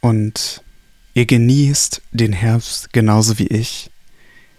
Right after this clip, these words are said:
In diesem Sinne, ich wünsche euch eine wunderbare Woche und,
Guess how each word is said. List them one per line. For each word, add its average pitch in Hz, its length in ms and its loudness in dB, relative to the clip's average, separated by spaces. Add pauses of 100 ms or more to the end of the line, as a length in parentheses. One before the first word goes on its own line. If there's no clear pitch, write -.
(180)
In 123 100 4
diesem 143 220 4
Sinne, 135 500 4
ich 117 240 -2
wünsche 123 380 2
euch 110 580 0
eine 113 400 2
wunderbare 123 600 2
Woche 110 420 -2 (1000)
und, 120 640 0